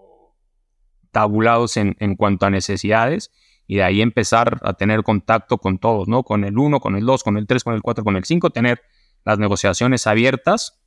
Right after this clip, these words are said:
obviamente priorizando como los tenemos en la escala de, de, de calidad o de, que van de la mano del proyecto,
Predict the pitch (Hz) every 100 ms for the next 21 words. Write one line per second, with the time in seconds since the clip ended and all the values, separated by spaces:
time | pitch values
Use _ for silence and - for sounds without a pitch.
0 | _ 104 104 110 98 104 87 - _ _
1 | 113 104 101 98 - 123 123 123 143 -
2 | _ _ _ _ _ _ _ - 107 107
3 | 95 - 101 104 110 107 92 87 - 107
4 | 101 95 95 98 104 101 98 98 98 98
5 | 98 95 95 _ _ - 104 98 104 101
6 | 98 123 127 107 95 95 95 95 101 98
7 | _ _ 98 95 101 110 113 110 127 135
8 | 170 - _ _ _ 104 107 117 120 135
9 | 143 - 220 -